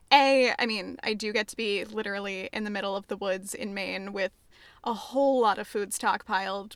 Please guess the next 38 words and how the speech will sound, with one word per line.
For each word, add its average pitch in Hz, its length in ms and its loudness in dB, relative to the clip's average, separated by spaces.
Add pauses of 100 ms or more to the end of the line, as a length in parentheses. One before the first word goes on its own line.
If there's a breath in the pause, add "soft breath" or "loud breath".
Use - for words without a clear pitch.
Bless 214 280 -2
you, 220 80 -6
Mom, 196 400 -6
for 202 440 -6
just - 640 -2
<laughs> 269 220 0
really 262 320 10
knowing 226 260 4
how 262 160 2
to - 80 0
prep. 415 420 8
<laughs> - 220 4
Um, 233 400 4 (500 loud breath)
but 254 220 6
so 262 120 4
I'm 240 220 6
physically 294 760 -2
very, 240 340 4
very 220 260 0
safe, 208 440 -4
but 247 100 -2
also 226 640 2 (500 soft breath)
with 247 280 0
the 254 80 -2
people 240 400 -4
I 277 120 6
would 262 160 -2
definitely 302 420 -2
most 277 400 2
like 262 280 4
to 262 100 -6
be 254 160 0
bunkered 240 540 2
with. 254 500 -4
<laughs> - 40 6
Um, 233 560 4
it's 233 180 0
been, 240 440 4